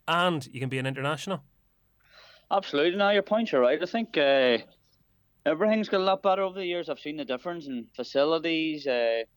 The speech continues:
Speaker 2: you've a lot more, obviously, full-time professional teams. You've, you've really good players in the league who, who are getting recognition, uh, across the water. You see numerous players, uh, moving across the water, which is always pleasing to see. And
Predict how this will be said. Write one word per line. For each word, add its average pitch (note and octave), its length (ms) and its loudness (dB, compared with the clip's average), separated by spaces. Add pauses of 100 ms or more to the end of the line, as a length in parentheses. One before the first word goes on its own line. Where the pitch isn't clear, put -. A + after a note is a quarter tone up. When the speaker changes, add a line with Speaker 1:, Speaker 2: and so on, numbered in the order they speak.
(100)
Speaker 2:
you've B2 160 -12
a B2 60 0
lot B2+ 180 0
more, B2+ 200 0
obviously, A#2+ 300 -2
full-time B2 460 -10
professional A#2 480 -6
teams. C#3 420 -10
You've, A#2+ 140 -10 (540)
you've A#2 140 -6
really C3+ 200 2
good B2+ 220 -2
players B2 360 0
in D3 80 -8
the C#3+ 60 -4
league C#3+ 240 -4
who, A#2+ 240 -4
who A2+ 140 -8
are A2+ 80 -4
getting A#2 240 -6
recognition, A#2 800 -6
uh, A2+ 240 -6
across A#2 320 -2
the A#2 100 -6
water. A#2 260 2
You C3+ 100 -4
see B2 240 -10
numerous A#2 320 -10
players, A2+ 340 0
uh, A2+ 140 -2
moving A2 240 -14
across A2 320 -2
the A2+ 80 -6
water, A#2+ 260 2
which - 160 -12
is A2+ 80 -6
always A2 320 2
pleasing A#2+ 320 -4
to - 40 -12
see. B2+ 280 -2
And A#2+ 160 -4